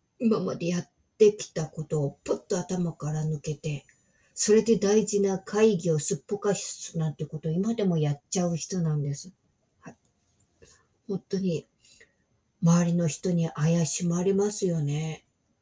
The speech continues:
こういうね、あの、ちょっと順番間違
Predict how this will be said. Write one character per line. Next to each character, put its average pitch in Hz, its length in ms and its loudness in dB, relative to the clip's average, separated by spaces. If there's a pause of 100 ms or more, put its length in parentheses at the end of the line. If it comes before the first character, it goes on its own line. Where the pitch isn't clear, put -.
(240)
こ 208 340 2
う 220 60 6
い 208 100 6
う 196 140 6
ね、 180 400 -2 (880)
あ 160 160 -6
の、 160 160 -2
ち - 140 -2
ょ - 20 2
っ 240 40 -8
と 190 180 6
順 202 360 2
番 208 300 0
間 180 120 2
違 175 60 -4